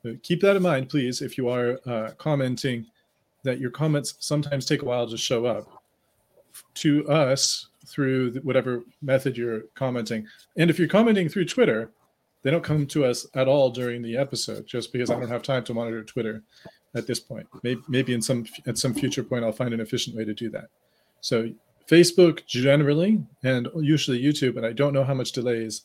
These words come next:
on the YouTube comments. Also, where you are in the video may not be where we are <laughs> in the video as well. So all that said, there was this question about the preposition en translated as in, in Ephesians one, ha-,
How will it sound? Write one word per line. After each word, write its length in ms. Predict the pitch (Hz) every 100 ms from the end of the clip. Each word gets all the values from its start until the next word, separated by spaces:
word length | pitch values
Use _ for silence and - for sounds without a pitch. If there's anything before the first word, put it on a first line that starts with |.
| -
on 200 | 120 113
the 120 | 113
YouTube 240 | 120 110
comments. 380 | - 160 165 - - - _
Also, 360 | 226 214 214 160 - _ _ _ - - -
where 200 | 127 175
you 280 | 170 165 226
are 240 | 135 127 123
in 200 | 131 127
the 60 |
video 300 | 113 113 120
may 140 | 120 120
not 180 | 120
be 100 | 123
where 200 | 120 120
we 240 | 110 156 170
are 220 | 104 107 -
<laughs> 120 | _
in 80 | 139
the 140 | -
video 360 | 131 123 113 113
as 180 | 117 113
well. 180 | 107 - _ _
So 320 | - 135 107 -
all 120 | 180
that 160 | 226 180
said, 280 | 131 104 _ _ _ -
there 100 | 139
was 100 | 135
this 160 | 214
question 540 | 214 170 127 131 113 113 - _ _ _
about 480 | 120 123 120 120 -
the 160 | 127 117
preposition 640 | 170 156 151 156 - 139 -
en 560 | 151 139 123 127 139 - _ _ _ _ _ - - - _
translated 580 | - 147 147 147 139 127
as 240 | 120 107 -
in, 500 | 156 156 147 143 139 -
in 140 | 131
Ephesians 440 | 117 143 123 113
one, 240 | 135 139 131
ha-, 220 | 120 135